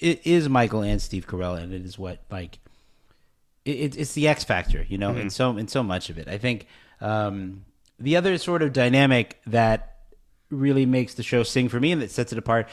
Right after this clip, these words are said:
Speaker 1: is a lot of the stuff in the early seasons. The one that came to mind, again, from this question is in Diversity Day when Pam falls asleep on Jim's shoulder and he has to wake her up. And after he's lost his, his sale to Dwight and he looks in the camera and just, uh, "Not a bad day."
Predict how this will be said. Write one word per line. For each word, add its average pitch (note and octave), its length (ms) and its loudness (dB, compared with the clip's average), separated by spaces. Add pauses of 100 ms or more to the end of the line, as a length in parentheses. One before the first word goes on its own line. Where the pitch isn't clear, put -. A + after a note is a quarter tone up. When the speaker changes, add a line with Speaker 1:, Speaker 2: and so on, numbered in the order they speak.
(200)
Speaker 1:
is B2+ 100 -2
a C#3+ 60 2
lot F#3+ 160 4
of B3+ 60 4
the G#3+ 40 0
stuff D#3 240 0
in C3 80 0
the F#2+ 80 -2
early A2+ 260 -2
seasons. A2+ 420 -4
The B2 80 -2
one C#3 180 2
that D3 100 2
came C3 220 4
to B2 100 0
mind, A2 380 2 (420)
again, A2 400 0
from A2+ 160 -2
this A2+ 160 0
question G#2+ 400 -2
is G2+ 220 -6
in A2 100 -2
Diversity C3+ 400 0
Day F#2 280 0 (340)
when G#2+ 140 -4
Pam A#2 240 0
falls A2+ 240 -2
asleep F#2+ 260 -8
on G#2 120 -2
Jim's G2 220 -4
shoulder G2 460 -4 (420)
and E2 160 -8
he F#2+ 60 -2
has F#2+ 160 -2
to G2+ 80 -6
wake G2 160 -2
her F#2 100 -2
up. F2+ 280 -4 (400)
And F#2+ 340 -6
after B2 280 -2
he's A#2+ 180 2
lost A2 300 0
his, G2+ 280 -2
his G#2+ 180 -8
sale G2+ 240 -2
to G2 100 -10
Dwight G2 320 0
and A2 140 -6
he A2 260 -8
looks A#2+ 200 -6
in - 60 -16
the A2+ 60 -6
camera C#3 200 -4
and F2 80 -10
just, G2 220 -16
uh, F#2+ 380 -8
"Not F#2+ 200 -10
a - 20 -10
bad G2 240 -14
day." - 240 -16